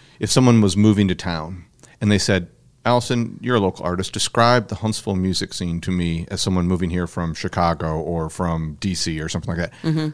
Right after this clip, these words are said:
Speaker 1: How would you describe it?
Speaker 2: Uh, rich.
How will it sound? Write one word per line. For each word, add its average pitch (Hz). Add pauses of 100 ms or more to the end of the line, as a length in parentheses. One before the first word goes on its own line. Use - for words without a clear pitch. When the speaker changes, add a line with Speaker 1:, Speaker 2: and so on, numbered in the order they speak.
(120)
Speaker 1:
How 196
would 170
you 131
describe 85
it? - (1200)
Speaker 2:
Uh, 180 (1200)
rich. 156